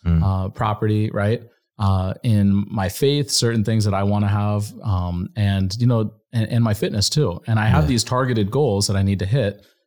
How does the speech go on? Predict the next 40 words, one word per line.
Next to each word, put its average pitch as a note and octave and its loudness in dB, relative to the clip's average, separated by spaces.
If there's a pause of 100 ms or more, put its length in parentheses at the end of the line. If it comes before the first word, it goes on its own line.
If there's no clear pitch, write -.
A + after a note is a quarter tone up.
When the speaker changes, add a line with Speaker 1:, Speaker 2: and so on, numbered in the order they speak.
(180)
Speaker 2:
And A2 2
so A2+ 2
now G#2+ 0
I'm G2+ 2
coming G#2 2
up G2 -2
with G2 -4
the F#2+ -6
preparations G2 -2
that F#2 -2
I F#2 -2
need F#2 0
to G2+ -2
do A2 2
in F#2+ 2
order G2 -2
to F2+ -4
hit F#2 -4
that E2 -6
goal. G2+ -4
'Cause B2 2
I'm B2+ 4
not D3 4
Speaker 1:
Nice. D#3 0
Speaker 2:
just D3+ 0
gonna C3+ 2
all A#2 2
of A2 0
a G#2+ 2
sudden, G#2 2 (260)
for C3+ 0
instance, G#2+ 4
so A2 0
we G#2 2
went A2 2
back A2+ 0
to A2+ 0
the G2+ 0
fight F#2+ -4
thing. E2+ -4